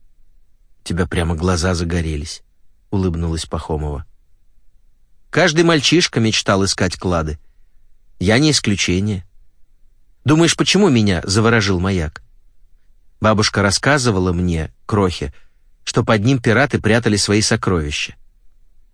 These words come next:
Конечно, она выдумала. И я понял это лет в шесть,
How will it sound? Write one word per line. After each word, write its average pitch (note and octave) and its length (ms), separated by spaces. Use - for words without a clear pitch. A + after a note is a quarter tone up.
Конечно, C3+ 440
она F#2 160
выдумала. D#2+ 540
И G#2 60
я A#2 180
понял D3+ 340
это G#2 180
лет G#2 200
в - 60
шесть, - 420